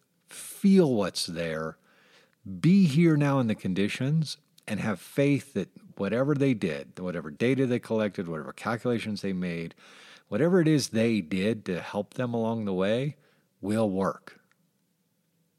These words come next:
And press. Right? It's a very different extreme. And I don't care if you're on the long gun or on the pistol, it's the same thing.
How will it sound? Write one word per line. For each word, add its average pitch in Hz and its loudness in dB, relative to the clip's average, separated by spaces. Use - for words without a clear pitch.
And 92 -6
press. - -10
Right? 110 0
It's - -8
a 110 -6
very 135 0
different 123 0
extreme. 107 -2
And 98 -2
I - -2
don't 117 -4
care - -14
if 98 -10
you're 110 0
on 101 -2
the 101 -2
long 147 0
gun 143 2
or 123 0
on 104 0
the 95 -4
pistol, 117 -6
it's 104 -8
the 104 -8
same 117 -4
thing. 127 -6